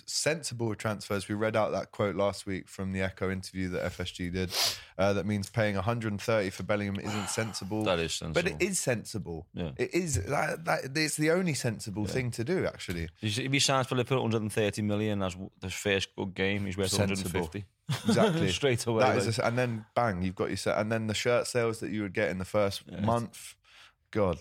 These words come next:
Speaker 1: the
Speaker 2: The
Speaker 1: money you
Speaker 2: resale
Speaker 1: would make
Speaker 2: value
Speaker 1: back.
Speaker 2: on him and all that
Speaker 1: Oh,
Speaker 2: is
Speaker 1: mate.
Speaker 2: endless in terms of a business,
Speaker 1: Double.
Speaker 2: business proposal, like.
Speaker 1: Um, and this is, uh, another point to make. People end careers at Madrid, not start them. Um, they also took Jersey Dudek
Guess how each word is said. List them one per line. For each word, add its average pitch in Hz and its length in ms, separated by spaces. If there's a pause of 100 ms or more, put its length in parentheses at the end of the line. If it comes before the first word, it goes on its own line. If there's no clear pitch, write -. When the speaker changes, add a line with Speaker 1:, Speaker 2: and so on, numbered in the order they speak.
(140)
Speaker 1:
the - 20
Speaker 2:
The - 80
Speaker 1:
money 107 240
you 113 40
Speaker 2:
resale 117 240
Speaker 1:
would 113 80
make 117 80
Speaker 2:
value 117 220
Speaker 1:
back. 117 80
Speaker 2:
on 113 100
him 113 80
and 107 80
all 104 140
that 98 240
Speaker 1:
Oh, - 20
Speaker 2:
is 76 80
Speaker 1:
mate. 98 60
Speaker 2:
endless 101 400
in 101 80
terms 95 300
of 92 60
a 90 60
business, 92 380
Speaker 1:
Double. 85 160
Speaker 2:
business 90 260
proposal, 92 500
like. 90 200
Speaker 1:
Um, 98 420
and 123 160
this 156 140
is, 117 120
uh, 113 140
another 117 300
point 107 240
to - 100
make. 104 160
People 113 320
end 120 200
careers 98 280
at 92 80
Madrid, 92 320
not 95 160
start 110 400
them. 113 220 (360)
Um, 98 260
they 107 100
also 127 260
took 117 340
Jersey 120 360
Dudek 113 560